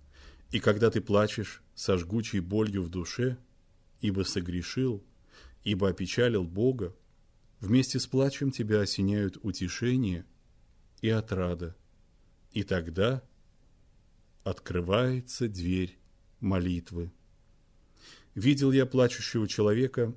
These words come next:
который захотел сдержать слезы, когда кому-то случилось войти, и не смог их сдержать, ибо они бегут с такой силой,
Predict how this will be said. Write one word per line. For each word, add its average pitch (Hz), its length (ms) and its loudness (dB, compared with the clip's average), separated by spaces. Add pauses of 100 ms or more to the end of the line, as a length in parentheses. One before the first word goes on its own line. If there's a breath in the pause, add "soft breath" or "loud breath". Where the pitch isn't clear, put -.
(120)
который 131 360 0
захотел 120 500 -2
сдержать 107 460 -2
слезы, 98 580 0 (420 soft breath)
когда 92 280 0
кому-то 127 420 0
случилось 120 540 -4
войти, 92 540 -4 (600)
и 131 120 2
не 139 160 6
смог 98 500 -2
их 95 200 0
сдержать, 85 680 -4 (840 soft breath)
ибо 104 280 4
они 123 180 6
бегут 123 340 0
с - 60 -10
такой 95 340 -2
силой, 123 520 -4